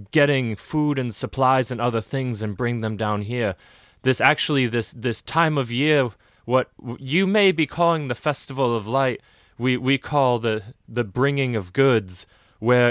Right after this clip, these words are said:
it seems like suddenly the city of Vanguard is just overrun by people who have gone crazy, more or less. There's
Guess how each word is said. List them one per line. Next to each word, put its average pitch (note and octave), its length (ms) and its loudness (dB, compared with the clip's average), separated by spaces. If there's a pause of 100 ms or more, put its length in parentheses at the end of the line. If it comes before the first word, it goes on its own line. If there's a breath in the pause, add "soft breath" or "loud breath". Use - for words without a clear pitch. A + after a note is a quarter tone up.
it B2+ 100 -4
seems D#3+ 400 -4
like C3 140 2
suddenly D3+ 480 0
the A#2+ 160 -2
city C3+ 240 -4
of A#2 100 2
Vanguard A#2+ 580 0
is G#2 140 -6
just - 340 -6 (540 loud breath)
overrun C#3 800 4
by G#2 400 0 (220)
people C#3 380 0
who A2+ 140 0
have G2 160 -4
gone A#2 280 2
crazy, A#2+ 500 -2
more G#2 260 -2
or G2 40 -2
less. G2+ 380 -4
There's G2+ 300 -2